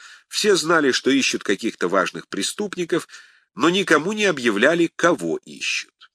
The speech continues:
По всему московскому государству было схвачено и перемучено множество невинных людей, а того, кого нужно было Борису, не находили.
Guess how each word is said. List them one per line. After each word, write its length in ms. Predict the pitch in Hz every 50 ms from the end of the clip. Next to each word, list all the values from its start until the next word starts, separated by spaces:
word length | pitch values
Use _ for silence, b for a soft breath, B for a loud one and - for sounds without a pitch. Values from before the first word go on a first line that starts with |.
| _ _
По 120 | - 104
всему 300 | 104 - - 160 196 208
московскому 640 | 165 113 101 - - 156 147 - - - 95 82 78
государству 720 | 73 82 - - 98 113 165 190 185 - - - - 123 95
было 340 | 78 - 147 160 139 110
схвачено 640 | - - - - - 90 143 160 151 - - 117 104
и 100 | 95 90
перемучено 720 | - - 95 92 98 131 170 185 165 - 170 156 151 143 - B B B B B B
множество 580 | 78 101 131 175 196 160 170 160 - - 156
невинных 580 | 143 120 104 98 120 135 120 113 120 110 - -
людей, 480 | 101 101 87 85 95 87 76 - - _ _ _ _ _ _ _ _
а 120 | - 104 107
того, 260 | - 104 98 101 90
кого 240 | - - 87 82 82
нужно 380 | 82 120 180 196 170 170 185
было 240 | 170 160 165 165 165
Борису, 480 | 147 139 135 135 147 143 131 - - 117
не 200 | 85 71 78 90
находили. 640 | 92 87 - - 76 69 - 64 - - _ _